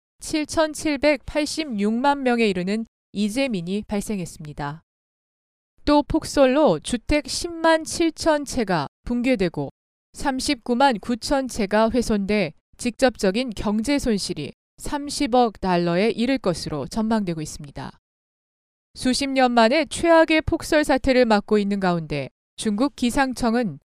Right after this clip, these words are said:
폭설이 아직도 일주일 이상 지속될 것으로 전망했습니다. 철도, 도로와 항공 운수업이 심각하게 마비되면서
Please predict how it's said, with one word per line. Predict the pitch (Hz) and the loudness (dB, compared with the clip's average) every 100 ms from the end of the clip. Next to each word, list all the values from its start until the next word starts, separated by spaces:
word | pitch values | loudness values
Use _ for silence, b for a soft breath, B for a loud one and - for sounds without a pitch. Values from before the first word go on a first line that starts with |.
| _ - | _ -2
폭설이 | 302 - 233 226 247 - | -2 2 2 2 0 0
아직도 | 185 196 208 285 | 0 0 -2 0
일주일 | - 294 311 302 302 269 | 2 0 0 0 0 2
이상 | 208 208 247 233 190 | -2 0 0 0 -2
지속될 | 254 285 262 254 233 | -2 -2 0 0 0
것으로 | 190 175 - 175 196 - | 0 -2 -2 -2 -2 -4
전망했습니다. | 208 196 208 180 - 160 143 135 - - _ _ _ _ _ _ _ _ _ | -4 0 0 -2 -6 -14 -12 -12 -12 -16 _ _ _ _ _ _ _ _ _
철도, | - 294 285 302 294 | -2 0 2 2 2
도로와 | 226 233 254 269 262 262 170 - | 2 2 4 6 8 8 6 0
항공 | 285 269 285 247 | -8 -4 -4 -2
운수업이 | 226 247 285 262 208 190 151 - - | -2 -2 0 2 2 -2 -2 -8 -16
심각하게 | - 277 254 214 180 240 | -10 -2 0 0 0 0
마비되면서 | 180 175 233 214 170 160 151 151 | 2 0 0 -2 -4 -6 -8 -10